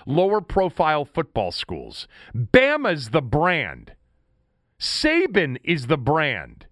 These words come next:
They are taking advantage of this existing marketing platform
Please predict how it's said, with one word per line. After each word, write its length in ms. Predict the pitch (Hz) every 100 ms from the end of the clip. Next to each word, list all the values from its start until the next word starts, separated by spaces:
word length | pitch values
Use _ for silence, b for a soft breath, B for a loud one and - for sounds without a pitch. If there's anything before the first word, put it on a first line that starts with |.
| _ _ _ _ _ _ _ _ _ _ _ _
They 300 | 117 190 247 285
are 140 | 247
taking 500 | - 220 208 202 185
advantage 560 | 147 175 175 165 127 151
of 140 | 127
this 200 | 143 -
existing 920 | 151 117 110 - 247 - - 220 185
marketing 560 | 151 170 190 175 143 113
platform 720 | - 107 95 - 85 65 55